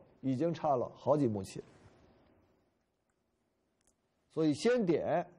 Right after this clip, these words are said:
这个是一个很巧妙的试探应手手段。白棋如果走这个，结果和刚才一样，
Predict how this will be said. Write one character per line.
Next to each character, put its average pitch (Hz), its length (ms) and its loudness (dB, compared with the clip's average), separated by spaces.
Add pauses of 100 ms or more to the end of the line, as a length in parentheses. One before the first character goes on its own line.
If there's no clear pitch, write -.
这 165 140 2
个 143 100 2
是 131 160 0
一 139 80 0
个 135 140 0
很 147 180 -4
巧 107 240 -2
妙 127 240 2
的 98 120 -2
试 143 200 0
探 120 200 0
应 139 180 4
手 127 160 4
手 98 180 -6
段。 95 180 -4 (1500)
白 240 240 2
棋 226 120 2
如 247 180 2
果 240 120 4
走 156 200 0
这 202 140 2
个， 151 100 2
结 175 220 2
果 156 160 2
和 165 140 -4
刚 180 220 0
才 175 140 2
一 185 120 0
样， 208 160 0